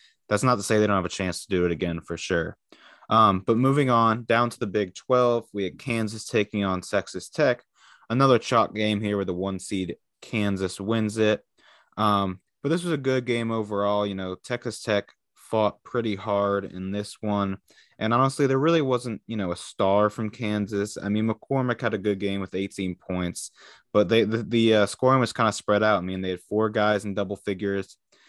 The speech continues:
in their, uh, starters and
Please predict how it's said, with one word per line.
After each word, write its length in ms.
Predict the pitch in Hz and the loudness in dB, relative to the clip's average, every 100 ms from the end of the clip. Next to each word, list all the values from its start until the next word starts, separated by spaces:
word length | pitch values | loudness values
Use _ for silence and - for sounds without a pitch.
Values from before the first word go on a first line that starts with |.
| _ _ _ - | _ _ _ -6
in 260 | 110 110 | -2 -2
their, 440 | 104 101 98 92 85 | 0 0 0 -2 -6
uh, 180 | 95 92 | -6 -6
starters 760 | 87 - 127 127 123 123 120 - - | -8 0 4 4 4 2 -2 -14 -12
and 480 | 95 92 87 85 | -8 -6 -6 -8